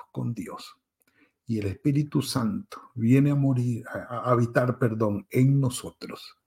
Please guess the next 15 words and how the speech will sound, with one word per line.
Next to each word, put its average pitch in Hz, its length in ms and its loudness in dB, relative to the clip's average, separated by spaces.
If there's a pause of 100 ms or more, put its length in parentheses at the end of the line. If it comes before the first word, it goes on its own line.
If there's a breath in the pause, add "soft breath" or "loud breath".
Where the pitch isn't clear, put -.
(640)
esa, 147 800 6 (280)
ah, 101 400 -4 (300)
imagen 120 760 4
y 123 120 0
semejanza 117 760 0
de 127 160 2
Dios 180 420 0 (500)
empieza 123 1000 2 (140)
a - 120 -6
reconstruirse, 107 1200 -8 (540)
empieza 120 760 2
a - 80 -6
mostrarse 98 800 -10
de - 120 -14
nuevo, - 580 -16